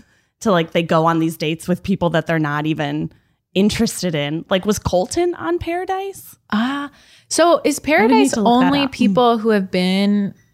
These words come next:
Speaker 1: Mm-hmm.
Speaker 2: on The Bachelor before? It's no new, new, new.
Speaker 1: I don't think it's any new friends. I
Speaker 2: Mm.
Speaker 1: think it's only people that have been <laughs> on No New Friends.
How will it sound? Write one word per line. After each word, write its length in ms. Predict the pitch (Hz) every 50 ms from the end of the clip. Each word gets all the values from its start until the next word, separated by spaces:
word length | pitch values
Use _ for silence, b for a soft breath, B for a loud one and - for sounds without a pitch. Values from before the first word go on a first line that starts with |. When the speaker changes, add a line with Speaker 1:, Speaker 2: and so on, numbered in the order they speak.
| _ -
Speaker 1:
Mm-hmm. 220 | 240 262 247 226
Speaker 2:
on 100 | - 185
The 60 | 185 180
Bachelor 380 | 160 156 180 - - 196 190
before? 320 | 180 180 185 - 196 196 196
It's 180 | 170 185 -
no 280 | 196 190 185 175 175 180
new, 500 | 175 175 170 165 160 160 156 151 160 156 - _ -
new, 180 | 165 165 160 156
new. 360 | 147 147 120 73 - 180 175 - -
Speaker 1:
I 140 | 180 196 196
don't 360 | 175 - 180 160 165 170 165
think 200 | - 165 156 -
it's 180 | 135 165 -
any 200 | - 123 139 139
new 140 | 143 127 -
friends. 360 | - - - - - - -
I 80 | - -
Speaker 2:
Mm. 60 | 190
Speaker 1:
think 140 | 185 165 160
it's 140 | 170 160 - -
only 320 | - 175 175 175 165 170 175
people 320 | 170 - 180 170 185 156
that 160 | 143 156 143
have 180 | 139 139 165 -
been 220 | - 156 190 226
<laughs> 0 |
on 160 | 247 247 269 214
No 140 | 185 185
New 160 | 185 190 202 202
Friends. 400 | 202 165 151 170 180 190 -